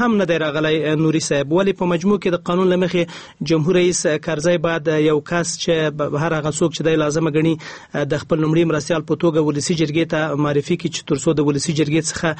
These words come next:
د باور رایه واخلي. ټاکل شوې ده چې، اه، د ولي-، د ملي شورا، اه، غونډه هم د راتلونکي شنبې، یک شنبې په ورځ پرانستل سي او داسې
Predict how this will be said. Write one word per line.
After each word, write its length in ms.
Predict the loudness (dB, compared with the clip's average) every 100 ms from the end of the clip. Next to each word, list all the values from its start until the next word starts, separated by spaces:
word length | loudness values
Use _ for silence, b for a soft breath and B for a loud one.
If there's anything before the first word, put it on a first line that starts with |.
| B B -2
د 80 | 0
باور 340 | 2 2 2
رایه 200 | 0 2
واخلي. 360 | 2 0 -2 -2
ټاکل 260 | -2 -4
شوې 240 | 0 2 2
ده 100 | 2
چې، 240 | 0 -2 B B B
اه، 240 | -4 0 0
د 120 | 2 2
ولي-، 520 | 2 2 2 2 2
د 80 | 2
ملي 280 | 2 2
شورا، 360 | 0 2 2 2
اه، 260 | -2 -2 -2
غونډه 480 | 0 0 0 0 0 0
هم 180 | -2 -2 B B -8
د 160 | -2 0 2 2 0
راتلونکي 440 | 0 0 -2 0 -2
شنبې، 300 | -2 0 2
یک 240 | 2 0
شنبې 280 | -2 0 0
په 160 | 0 0
ورځ 180 | -2
پرانستل 440 | 0 0 0 0 -2
سي 220 | 0 0
او 240 | 2 0
داسې 320 | 0 -2 0